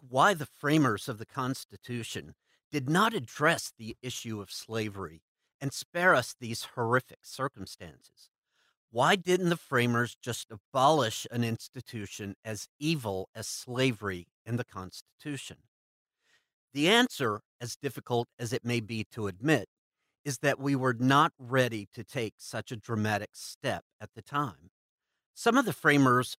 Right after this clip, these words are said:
owned slaves. Some of the framers who opposed the institution of slavery nonetheless owned slaves. Slavery was seen by many of those who attended the Constitutional Convention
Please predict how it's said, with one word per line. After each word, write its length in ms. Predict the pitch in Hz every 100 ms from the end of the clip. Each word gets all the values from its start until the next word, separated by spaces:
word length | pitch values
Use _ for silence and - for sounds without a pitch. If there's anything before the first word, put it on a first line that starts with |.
| -
owned 300 | 123 113 107
slaves. 720 | - 101 87 67 - - - _ _ _ _ _ _
Some 200 | - 165
of 60 | 180
the 60 | 147
framers 500 | - 139 143 143 -
who 140 | 147
opposed 500 | 139 - 151 151 -
the 200 | 147 151
institution 720 | 151 - 143 - 151 147 151
of 80 | 147
slavery 800 | - 170 170 226 170 120 95 82 _ _ _ _
nonetheless 760 | 117 123 117 113 107 98 - - _
owned 320 | 113 107 92
slaves. 720 | - 107 104 85 78 _ - _ _ _ _ _ _
Slavery 640 | - 139 147 165 190 202
was 200 | 175 131
seen 400 | - 139 143 143
by 220 | 123 117
many 360 | 110 127 139 165
of 140 | 147
those 400 | 131 120 117 107
who 140 | 120 101
attended 440 | - 135 127 120
the 80 | 110
Constitutional 1000 | - 117 127 - 135 - 127 - 151 135
Convention 720 | 160 151 123 98 - 85